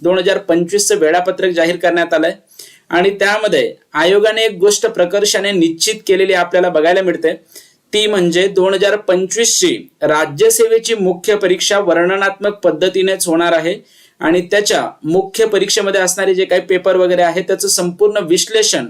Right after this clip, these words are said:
आयोगाने या ठिकाणी केलेलं आपल्याला बघायला मिळतं. क्लिअर आहे? So राज्यसेवेच्या मुख्य परीक्षा दोन हजार पंचवीसच्या तारखा अजून निश्चित केलेल्या नाहीत, पण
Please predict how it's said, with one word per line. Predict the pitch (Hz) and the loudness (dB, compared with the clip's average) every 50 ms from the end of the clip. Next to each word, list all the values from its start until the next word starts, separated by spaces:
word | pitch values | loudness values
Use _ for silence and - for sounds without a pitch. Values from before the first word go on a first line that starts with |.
| - _ _ | -12 _ _
आयोगाने | 139 147 156 175 185 185 190 190 190 185 | -2 0 2 2 2 0 0 -2 0 2
या | 180 170 | 0 0
ठिकाणी | 175 175 175 170 175 170 170 175 | 0 -2 -4 -2 -2 0 0 0
केलेलं | 175 175 160 165 160 160 | 0 0 0 2 2 2
आपल्याला | 156 151 - 160 151 156 | 0 0 0 0 0 0
बघायला | 156 156 147 143 143 139 | 0 2 0 0 0 0
मिळतं. | 127 120 110 - - 123 - - _ _ _ _ _ _ _ _ _ _ _ | -2 -4 -8 -12 -16 -18 -18 -18 _ _ _ _ _ _ _ _ _ _ _
क्लिअर | 165 175 190 185 | 0 2 2 2
आहे? | 190 180 175 214 240 - _ - - - - _ _ - | 2 0 -2 -4 -6 -8 _ -20 -20 -20 -20 _ _ -2
So | - 208 214 208 | 0 2 2 2
राज्यसेवेच्या | 185 165 170 208 208 220 208 208 208 233 214 | 2 2 0 0 2 2 2 2 2 0 -2
मुख्य | 196 190 185 - 233 | -2 -4 -2 0 0
परीक्षा | 226 220 208 220 226 - 226 | 0 0 -2 -2 -2 -2 -2
दोन | 208 208 208 208 | 0 0 0 0
हजार | 202 214 208 | 0 0 0
पंचवीसच्या | 208 202 190 185 180 214 208 - - | 0 -2 -4 -2 -2 -2 -2 0 -2
तारखा | - - 196 170 165 175 170 - 208 202 | -2 0 0 0 0 0 -2 -2 -2 -2
अजून | 202 - 214 208 | -2 0 -2 -2
निश्चित | 202 196 190 196 - 233 226 | -2 -2 -2 -2 -4 -4 -4
केलेल्या | 226 - 214 208 208 214 214 | -2 -2 0 2 2 0 0
नाहीत, | 208 196 185 175 170 170 - _ _ - - - _ _ _ _ | 0 0 0 0 0 -2 -6 _ _ -20 -20 -20 _ _ _ _
पण | - 180 190 | -2 -2 0